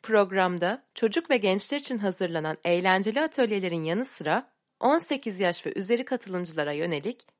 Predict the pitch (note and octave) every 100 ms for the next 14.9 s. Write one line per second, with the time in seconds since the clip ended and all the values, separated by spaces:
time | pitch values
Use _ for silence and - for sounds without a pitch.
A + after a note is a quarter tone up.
0 | _ _ - C4 C4+ C4 - C#4 - G#3+
1 | G#3 - A#3+ G3+ G3+ F#3+ F3+ F3 E3+ E3
2 | E3 - _ _ _ _ _ _ - -
3 | G3+ F#3+ - - E3 D#3+ D#3 D#3 G#3 _
4 | _ _ F3+ C4 F4 - A#3 - E3 -
5 | - G3 F#3+ E3+ D#3 - F#3 C#4 - _
6 | _ - F#3 F#3+ B3+ C4+ A#3 F3+ F#3 D#3+
7 | C#3+ C#3+ G3 - B3 G3+ - - D#3 D3
8 | F#3+ C#4 - _ _ - D4 - - G3+
9 | E3+ - D3+ E3+ B3+ C#4+ A3 G#3 G3 G3+
10 | G3 - F3+ - E3+ - E3+ E3 D#3+ D#3+
11 | _ _ F#3+ A3 C4 A#3 A#3 A3+ E3+ E3
12 | D#3+ A3+ C#4+ - - B3 A#3 F3 D#3 -
13 | F3 A3+ - D3 - A#3+ G3+ G3+ E3 F#3
14 | D#3 F#3 G3 F3 - D#3+ D#3 -